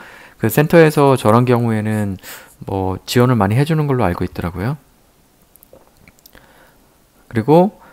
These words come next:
삼이공 디 이피에스 교체 관련된데 십삼 년식 삼이공 디 차량입니다. 이게 스티어링 경고 사인 들어오면서 핸들 작동이 안 됐다라고 얘기했고,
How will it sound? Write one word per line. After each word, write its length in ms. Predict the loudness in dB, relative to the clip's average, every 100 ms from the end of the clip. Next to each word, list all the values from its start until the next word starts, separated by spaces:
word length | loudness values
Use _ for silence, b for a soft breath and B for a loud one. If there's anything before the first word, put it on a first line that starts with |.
| b -4
삼이공 500 | 2 4 4 2 2
디 380 | 2 4 2 0
이피에스 520 | -2 2 2 4 -2
교체 240 | -4 -2 0
관련된데 720 | 0 0 -2 -2 0 0 -2
십삼 420 | -6 -10 -6 -2
년식 440 | 0 -2 -2 -2
삼이공 460 | -2 -4 -2 -2 -2
디 160 | -4 -4
차량입니다. 720 | -2 -2 -2 -4 -4 -4 -4
이게 380 | -2 0 0 -4 B B B
스티어링 880 | -14 0 4 6 4 2 0 -2 -4
경고 260 | -4 -2 -2
사인 260 | 0 -2
들어오면서 360 | -2 -4 -4 -4
핸들 280 | -2 0 0
작동이 360 | -2 -4 -4
안 140 | -2 -4
됐다라고 440 | -4 -4 -4 -4
얘기했고, 680 | -4 -6 -8 -4 -2 -2